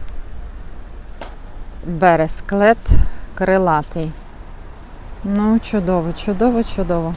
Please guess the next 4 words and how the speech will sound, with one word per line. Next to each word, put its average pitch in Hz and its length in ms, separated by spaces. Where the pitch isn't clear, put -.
Бачите, 208 420
який 175 220
чіткий - 460
край, 214 440